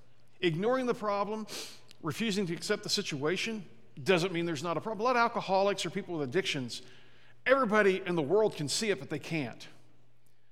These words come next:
because they don't want to see it. We just ignore things in life many times 'cause we really just hope they'll go away. Why do men not go to doctors? We hope that cancer will just go away.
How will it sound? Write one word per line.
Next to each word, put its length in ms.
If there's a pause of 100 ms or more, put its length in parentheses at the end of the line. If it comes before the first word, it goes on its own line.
(580)
because 260
they 120
don't 240
want 240
to 40
see 200
it. 280 (1400)
We 140
just 180
ignore 340
things 300
in 100
life 280
many 160
times 340
'cause 240
we 160
really 300
just 260 (120)
hope 360 (240)
they'll 140
go 140
away. 220
Why 240
do 140
men 300
not 260
go 120
to 100
doctors? 640 (1800)
We 100
hope 240
that 160
cancer 340
will 80
just 220
go 140
away. 400